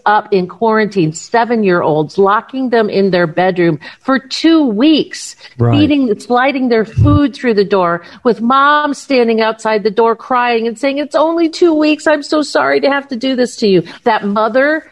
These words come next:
Speaker 1: and those, of those videos that showed up on the internet should have been in jail for
Speaker 2: Yeah.
Speaker 1: child abuse.
Speaker 2: Yeah.
Speaker 1: Unbelievable.
Speaker 2: Now, y-, you made it super important. I mean, I'm trying to condense what I'd like to do, like, ten hours of, of discussion right now into a few minutes.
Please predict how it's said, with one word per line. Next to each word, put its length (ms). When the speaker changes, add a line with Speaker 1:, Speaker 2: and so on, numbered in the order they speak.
Speaker 1:
and 180
those, 220
of 180
those 240
videos 520
that 140
showed 240
up 160
on 120
the 100
internet 340
should 200
have 80
been 140
in 120
jail 560
for 80
Speaker 2:
Yeah. 120
Speaker 1:
child 280
abuse. 580
Speaker 2:
Yeah. 460
Speaker 1:
Unbelievable. 720
Speaker 2:
Now, 80
y-, 60
you 100
made 260
it 300
super 400
important. 640
I 160
mean, 280
I'm 160
trying 320
to 120
condense 520
what 120
I'd 160
like 220
to 80
do, 220
like, 240
ten 240
hours 420
of, 140
of 240
discussion 520
right 240
now 220
into 220
a 40
few 240
minutes. 460